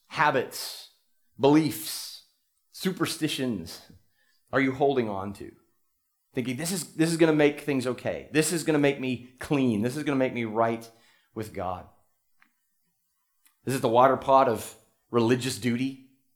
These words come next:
church attendance, Bible reading, prayer? The water pot of generosity or charitable giving? The water pot of moral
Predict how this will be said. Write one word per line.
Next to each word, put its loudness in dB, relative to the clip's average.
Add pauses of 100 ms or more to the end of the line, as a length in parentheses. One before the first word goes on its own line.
(460)
church -4
attendance, -4
Bible -4
reading, -8
prayer? -6 (1000)
The 0
water 6
pot 6
of -2 (360)
generosity 0
or -14 (140)
charitable -2
giving? -8 (1200)
The -16
water 0
pot 0
of -12
moral -4